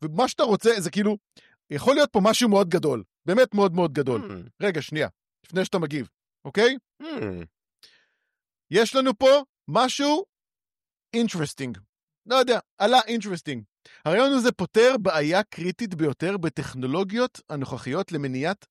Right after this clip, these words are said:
Speaker 1: ציד בלתי חוקי. חוסר קליטה סלולרית ואינטרנט בשטח. מערכת A I, מערכות A I קיימות כמו W P W S, פאז, מה שנקרא,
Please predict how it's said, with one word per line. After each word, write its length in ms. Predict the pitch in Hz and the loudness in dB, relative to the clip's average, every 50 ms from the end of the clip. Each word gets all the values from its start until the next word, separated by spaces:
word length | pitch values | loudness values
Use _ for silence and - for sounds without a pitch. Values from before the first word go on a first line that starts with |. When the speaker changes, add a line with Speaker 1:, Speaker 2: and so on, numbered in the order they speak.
| _ _ | _ _
Speaker 1:
ציד 500 | - - - 165 185 208 214 156 123 117 | -12 -6 -2 -2 0 0 -2 -4 -4 -6
בלתי 240 | 180 190 175 208 | -6 -6 -6 -8
חוקי. 320 | - - - - - 131 101 - _ _ _ _ _ _ _ _ _ _ _ _ _ _ _ _ _ _ _ _ _ _ _ _ | -8 -8 -8 -8 -6 -6 -8 -8 _ _ _ _ _ _ _ _ _ _ _ _ _ _ _ _ _ _ _ _ _ _ _ _
חוסר 500 | - - 196 240 226 - - 254 254 220 | -6 0 0 0 0 2 0 0 0 0
קליטה 440 | - 202 175 175 - - 220 220 | -2 -4 -6 -2 2 2 2 2
סלולרית 580 | - - 220 190 175 160 180 196 220 233 240 170 139 | 2 2 2 2 4 4 4 4 4 4 2 0 -4
ואינטרנט 580 | 156 170 185 196 202 - 214 190 180 165 139 | -6 -6 -4 -4 -2 -2 -2 0 0 -2 -4
בשטח. 600 | - 135 120 - 160 147 - - 110 95 - - - _ _ _ _ _ | -4 -6 -4 -4 -4 -4 -4 -4 -8 -10 -10 -14 -20 _ _ _ _ _
מערכת 500 | 135 151 151 170 220 247 240 - - - | -4 -2 0 0 0 0 0 -2 -2 0
A 200 | 254 226 220 190 | 0 0 0 0
I, 40 | 175 | -2
מערכות 360 | 165 170 165 165 226 254 - | -2 -2 0 2 0 2 2
A 20 | 233 | 2
I 220 | 208 208 226 226 | 4 4 4 2
קיימות 460 | - - 196 175 170 185 196 180 - | 2 2 2 2 2 2 2 0 0
כמו 460 | - - 160 175 180 185 180 175 165 - _ _ _ _ _ 139 | -4 -6 -4 -2 0 0 0 -2 -4 -6 _ _ _ _ _ -2
W 300 | 131 170 180 180 180 175 - - | 0 2 2 2 2 0 0 -2
P 240 | 190 180 175 - - - 147 | -2 -4 -4 -6 -10 -12 -10
W 400 | 147 135 165 160 156 139 135 139 170 160 254 285 | -4 -2 -2 0 0 -2 0 0 2 2 2 2
S, 240 | - - - - - _ _ _ _ | 0 -4 -12 -16 -20 _ _ _ _
פאז, 480 | - 160 160 165 196 220 220 208 202 220 151 | -2 0 2 2 2 2 0 -4 -10 -12 -10
מה 120 | 156 151 | -10 -8
שנקרא, 420 | 143 180 180 165 - 202 214 240 | -8 -8 -8 -6 -2 0 0 0